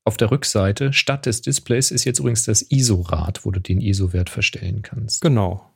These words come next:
Speaker 2: Das, äh,
Speaker 1: Ist auch ein sehr eigenwilliges
Speaker 2: sieht sehr
Speaker 1: Design,
Speaker 2: klassisch aus.
Speaker 1: aber sieht tatsächlich
Speaker 2: Nö.
Speaker 1: sehr klassisch aus,
Speaker 2: Das
Speaker 1: ja.
Speaker 2: ist schon ganz klassisches Design.
Speaker 1: Mhm.
Speaker 2: Früher waren an dieser Stelle ga-, gerne mal,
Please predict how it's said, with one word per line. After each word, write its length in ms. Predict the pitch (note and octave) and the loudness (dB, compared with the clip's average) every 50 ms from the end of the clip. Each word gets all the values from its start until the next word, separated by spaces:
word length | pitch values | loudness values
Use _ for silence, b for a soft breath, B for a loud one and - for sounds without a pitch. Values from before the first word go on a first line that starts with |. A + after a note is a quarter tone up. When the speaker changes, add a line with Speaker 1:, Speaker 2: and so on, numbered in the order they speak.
| _ _ - | _ _ -6
Speaker 2:
Das, 360 | B2+ B2 - - - - - | -6 -4 -4 -6 -8 -6 -2
äh, 360 | - B2 A#2 A2+ A2+ A2 G#2+ | 0 2 2 2 2 2 0
Speaker 1:
Ist 180 | G#2+ G#2 - - | -2 -4 -4 -6
auch 140 | - - - | -6 -2 -2
ein 80 | G2 | -2
sehr 200 | F#2 G2 F#2 - | 0 2 0 2
eigenwilliges 680 | - F#2+ G2+ A2+ C3+ A#2 G2 A2 A2 A2+ C3 D#3+ G#2+ G#2 | 2 2 2 2 2 2 2 2 2 4 4 4 4 4
Speaker 2:
sieht 80 | - - | 2 4
sehr 120 | - C3+ | 4 4
Speaker 1:
Design, 120 | C3+ G#2 F#2+ | 4 6 6
Speaker 2:
klassisch 340 | - G#2+ B2 D3 D#3+ D#3+ E3 | 6 6 6 6 4 4 4
aus. 300 | - - A2 - - A2+ | 4 4 4 6 6 6
Speaker 1:
aber 100 | A2+ G#2+ | 6 4
sieht 180 | A2 - A#2+ - | 4 2 0 0
tatsächlich 380 | - A2 G#2+ - A2 A2 A#2+ | 2 2 2 4 4 4 6
Speaker 2:
Nö. 60 | F3 | 4
Speaker 1:
sehr 120 | - A#2 G#2+ | 4 2 0
klassisch 420 | - - G#2+ G2 - - - - | 0 0 0 0 2 0 0 0
aus, 280 | - F2+ F2 F2+ - - | -2 -2 -2 -2 0 0
Speaker 2:
Das 160 | F3+ F3+ F#2+ | 0 0 0
Speaker 1:
ja. 40 | F#2+ | -2
Speaker 2:
ist 60 | - | -2
schon 100 | - F3+ | 0 2
ganz 160 | E3+ F3+ F3+ | 2 2 0
klassisches 560 | - - F3 D#3+ - C3+ A#2+ - A#2+ A2+ - | 2 0 0 0 0 -4 -4 -4 -4 -6 -4
Design. 380 | - B2 A#2 A#2 A#2 G#2+ G#2+ A2+ | -4 -4 -2 0 0 0 0 0
Speaker 1:
Mhm. 40 | A2+ | 0
Speaker 2:
Früher 320 | - - C#3+ D#3+ F3+ F3 | 2 2 4 6 6 6
waren 200 | D#3 D#3 D#3 D#3 | 4 4 4 4
an 100 | D3+ C#3+ | 2 2
dieser 260 | C3+ D3 C#3+ D#3 D#3 | 2 2 2 2 2
Stelle 380 | D3 - - C#3+ C#3 C#3+ D3 C#3+ | 2 2 0 0 2 4 2 2
ga-, 220 | C#3 C3+ C3 C3+ | 2 2 0 0
gerne 340 | C#3 B2+ - C3+ C#3 D3 D3 | 0 0 0 2 2 2 2
mal, 360 | C#3+ C3+ C3 B2 B2+ B2+ B2 | 2 2 2 2 2 2 0